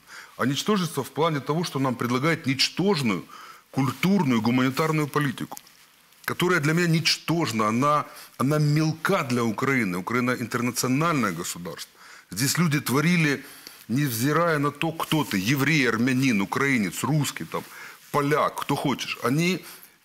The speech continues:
чувствовали себя частью этого социума,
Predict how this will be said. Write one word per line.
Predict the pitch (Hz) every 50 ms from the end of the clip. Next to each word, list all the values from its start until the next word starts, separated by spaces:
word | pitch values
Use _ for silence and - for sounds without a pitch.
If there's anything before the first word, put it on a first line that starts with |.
| _ -
чувствовали | - - 185 196 160 - 151 151 147 143
себя | 135 - - 139 135 156 170 175 180 160 - - - - - - - - _ - - - -
частью | - - 170 180 180 175 - - 151
этого | 139 - 147 147
социума, | 139 - - 202 196 175 - - - 110 98 90 85 78